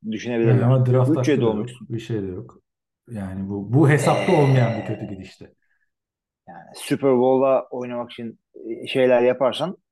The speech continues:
Speaker 1: Super Bowl kazanırsın ama ondan sonra da böyle olabilirsin.
Speaker 2: Öteki taraftan Jarvis Landry geri geldi. Hatırlarsın. Bu önümüzdeki hafta da oynaması bekleniyormuş Jarvis Landry'nin. Bu da nasıl bir kralsa artık şeyde, e, Louisiana'da L S U çıkışlı.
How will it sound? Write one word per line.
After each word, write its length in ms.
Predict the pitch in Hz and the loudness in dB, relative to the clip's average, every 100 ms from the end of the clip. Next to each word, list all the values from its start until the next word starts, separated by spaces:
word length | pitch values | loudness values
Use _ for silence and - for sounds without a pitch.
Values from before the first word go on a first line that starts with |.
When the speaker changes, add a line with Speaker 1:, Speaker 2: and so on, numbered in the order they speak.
| _ _ _ - | _ _ _ -10
Speaker 1:
Super 220 | 143 127 | -6 -2
Bowl 140 | 131 120 | -2 0
kazanırsın 440 | 139 127 120 170 | -2 -2 -4 -6
ama 140 | 160 143 | -6 -6
ondan 200 | 135 127 | -8 -8
sonra 160 | 127 | -6
da 100 | 151 | -2
böyle 180 | 143 143 | -2 0
olabilirsin. 480 | 165 143 123 - - _ _ _ _ _ _ _ _ _ - _ | 0 -2 -6 -14 -20 _ _ _ _ _ _ _ _ _ -20 _
Speaker 2:
Öteki 260 | 170 196 220 | -4 -2 0
taraftan 320 | 214 202 220 | -2 -2 -2
Jarvis 380 | 196 202 165 202 | -2 -2 -4 -8
Landry 360 | 202 196 175 | -8 -8 -10
geri 180 | 139 127 | -8 -8
geldi. 520 | 120 120 123 180 - _ _ _ _ _ - | -8 -10 -10 -12 -14 _ _ _ _ _ -10
Hatırlarsın. 800 | 123 123 127 113 107 139 156 _ _ _ _ _ _ _ | -8 -6 -6 -8 -10 -12 -14 _ _ _ _ _ _ _
Bu 340 | 185 151 160 | -6 -4 -4
önümüzdeki 580 | 156 151 165 160 170 170 | -2 0 0 2 0 2
hafta 280 | 185 175 190 | 0 2 2
da 40 | |
oynaması 480 | 196 190 165 151 - | 2 2 0 -6 -8
bekleniyormuş 600 | 127 123 110 107 _ _ | -8 -8 -12 -20 _ _
Jarvis 460 | 110 101 101 _ 101 | -20 -20 -20 _ -20
Landry'nin. 500 | 92 95 98 127 117 | -20 -20 -18 -16 -16
Bu 80 | 110 | -14
da 140 | 117 | -10
nasıl 200 | 127 127 | -8 -10
bir 60 | 120 | -12
kralsa 480 | 123 123 139 - 104 | -12 -12 -12 -14 -16
artık 280 | 98 123 - | -16 -20 -20
şeyde, 480 | 98 92 110 127 - _ _ | -20 -18 -18 -18 -20 _ _
e, 280 | 113 95 95 | -20 -20 -20
Louisiana'da 500 | 101 98 98 92 90 | -20 -20 -20 -20 -20
L 240 | 98 95 92 | -20 -20 -20
S 160 | - | -20
U 80 | 95 | -20
çıkışlı. 580 | _ 98 - 120 127 | _ -20 -20 -18 -18